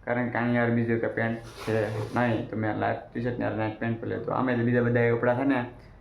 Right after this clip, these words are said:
મેલા છે. તો આપણે થઈ ગયા છીએ તૈયાર અને આપણે જવાનું છે કોલેજ. તો હાલો કોલેજ જઈને આગલો વીડિયો તમે ન જોયો હોય તો તમે જોઈ લેજો, મજા આવે એમ છે. પાડી પાડી મોજ મસ્તી આપણે બધું વરસાદ આવ્યો હતો ને બધું કર્યું હતું.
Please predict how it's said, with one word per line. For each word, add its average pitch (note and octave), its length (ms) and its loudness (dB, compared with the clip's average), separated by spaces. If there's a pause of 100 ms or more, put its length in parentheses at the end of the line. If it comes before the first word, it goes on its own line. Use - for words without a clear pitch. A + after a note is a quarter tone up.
(160)
મેલા A2+ 240 2
છે. A2 180 0 (560)
તો F#2 60 -4
આપણે A2+ 520 0
થઈ A#2 80 0
ગયા A#2 140 0
છીએ A#2+ 200 -2 (760)
તૈયાર D3 580 2
અને A2 120 0
આપણે A2 240 -2
જવાનું A2+ 240 0
છે B2+ 80 -4
કોલેજ. A#2 840 -2 (600)
તો A2 80 -2
હાલો B2 240 4
કોલેજ C3 300 6
જઈને C3+ 280 4
આગલો B2+ 220 4
વીડિયો B2 240 2
તમે B2 140 2
ન C3+ 220 4
જોયો B2+ 260 4
હોય A2 140 2
તો A2+ 180 0
તમે A#2+ 140 2
જોઈ C#3+ 220 6
લેજો, A#2 400 4
મજા B2 160 4
આવે A#2 160 8
એમ G#2+ 140 2
છે. G#2+ 160 0 (380)
પાડી A2+ 240 0
પાડી A2 260 2
મોજ A2 340 2
મસ્તી A2 280 -4
આપણે A2 240 2
બધું G#2+ 400 0 (240)
વરસાદ A#2 260 -2
આવ્યો A2+ 220 4
હતો G#2+ 220 -2
ને A2 60 -2
બધું G#2+ 200 -2
કર્યું B2+ 240 0
હતું. A2 220 -4